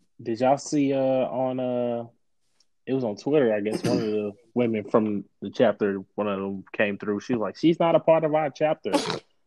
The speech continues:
Speaker 1: But then, like, when somebody, like, called her out on it, like, got the proof, the evidence of that
Speaker 2: Posted the
Speaker 1: person, like,
Speaker 2: picture.
Speaker 1: you know,
Speaker 2: <laughs>
Speaker 1: yeah, uh-huh.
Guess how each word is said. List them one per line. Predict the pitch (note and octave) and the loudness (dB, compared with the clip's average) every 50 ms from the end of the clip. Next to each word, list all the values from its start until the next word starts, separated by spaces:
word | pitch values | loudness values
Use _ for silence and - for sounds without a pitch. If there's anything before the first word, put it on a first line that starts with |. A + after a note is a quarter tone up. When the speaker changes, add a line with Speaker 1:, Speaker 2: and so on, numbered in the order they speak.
| _ _ _ _ _ _ _ _ _ _ _ _ _ _ _ _ _ - - - - - - - | _ _ _ _ _ _ _ _ _ _ _ _ _ _ _ _ _ -14 -10 -8 -8 -8 -8 -10
Speaker 1:
But | A2+ G#2+ A2+ A2 G#2+ G2 - G#2 | -10 -4 -4 -4 -4 -4 -4 -2
then, | B2 A#2+ B2 A#2+ A#2 A#2 | 0 0 2 2 2 2
like, | A2+ A2 G#2+ - | 2 2 2 0
when | A2 G#2+ G#2+ G#2 | -4 -6 -6 -6
somebody, | - - A#2+ A#2 G#2 G#2 G#2 | -4 -2 2 2 2 2 2
like, | G2 F#2+ F#2+ F#2 | 0 -2 -4 -4
called | - - G#2 G#2 G2+ | -2 0 0 0 0
her | F#2+ G2 G#2 | 0 0 0
out | G#2+ G#2+ G#2 | 0 0 0
on | G2 G2 G2 | 0 -4 -4
it, | G2 | -6
like, | G2 F#2 F#2 - | -6 -6 -6 -6
got | - G2+ F#2+ F#2 - | -4 -6 -6 -6 -8
the | - | -12
proof, | - - - G#2 F#2+ - - | -14 -8 -6 -6 -6 -6 -6
the | F#2+ G2 | -6 -4
evidence | G2+ G2+ F#2 F#2 F#2 F#2 F2+ F#2 - - G2 | -4 -4 -6 -10 -12 -10 -12 -12 -10 -8 -8
of | G2 F#2 - _ - - | -8 -8 -10 _ -18 -10
that | - G#2 G2 - - | -6 -4 -4 -4 -2
Speaker 2:
Posted | - C3+ B2+ G2+ G2 B2+ A2+ | 0 0 0 0 -2 -2 -2
the | A#2 G2+ | -2 -2
Speaker 1:
person, | G2 | 0
like, | G2 G2 F2 - | 0 -2 -2 0
Speaker 2:
picture. | - C3 B2 - - | -4 -4 -6 -6 -10
Speaker 1:
you | - G#2+ D3+ | -2 0 0
know, | A2 G2+ G2+ G2+ - - - | 2 2 2 0 0 -2 -2
Speaker 2:
<laughs> | - | -2
Speaker 1:
yeah, | A2+ B2 B2+ B2 G#2 E2+ | 0 2 4 4 2 2
uh-huh. | G2 A2 G#2+ G#2+ A2 A2 A#2 | 0 -2 -2 0 0 0 -2